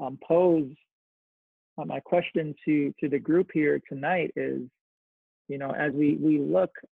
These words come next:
at, at the passing of Ravi Zacharias and, you know, we, we look at the passing of, you know, just not a couple months ago, it seems, Kobe Bryant.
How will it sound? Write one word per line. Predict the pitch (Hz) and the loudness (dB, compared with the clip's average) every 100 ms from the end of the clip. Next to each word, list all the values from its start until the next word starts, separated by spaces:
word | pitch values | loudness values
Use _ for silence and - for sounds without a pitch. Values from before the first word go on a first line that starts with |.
| _ | _
at, | 151 143 143 _ _ _ _ _ _ - | -4 -4 -6 _ _ _ _ _ _ -10
at | 147 | -8
the | 151 - | -10 -4
passing | 156 151 - 147 | -2 -2 -6 -10
of | 139 127 | -10 -6
Ravi | 139 139 131 | -4 -4 -4
Zacharias | 123 131 135 127 131 131 - | -6 -6 -6 -6 -6 -8 -8
and, | 139 135 131 - _ _ _ _ _ _ - | -10 -8 -10 -12 _ _ _ _ _ _ -10
you | 139 | -8
know, | 131 131 | -6 -4
we, | 139 | -4
we | 131 139 | -2 -2
look | 139 147 147 | 0 -2 -2
at | 143 - | -4 -4
the | - - | -10 -4
passing | 143 135 - 143 135 | -2 -2 -6 -10 -8
of, | 131 120 _ _ _ _ | -8 -10 _ _ _ _
you | - 135 | -14 -10
know, | 123 131 117 | -8 -8 -6
just | 139 - _ | -8 -8 _
not | 151 - 131 | -14 -10 -10
a | - - - | -10 -16 -10
couple | - 156 | -4 -2
months | - 143 196 | -2 -4 -4
ago, | 139 131 127 | -6 -4 -6
it | 123 - | -8 -12
seems, | 139 151 156 151 _ _ _ _ _ _ _ _ _ _ _ 147 165 _ - | -10 -10 -12 -16 _ _ _ _ _ _ _ _ _ _ _ -12 -12 _ -20
Kobe | - 160 147 | 0 2 4
Bryant. | 135 127 139 147 135 202 | 2 -2 -2 -4 -6 -8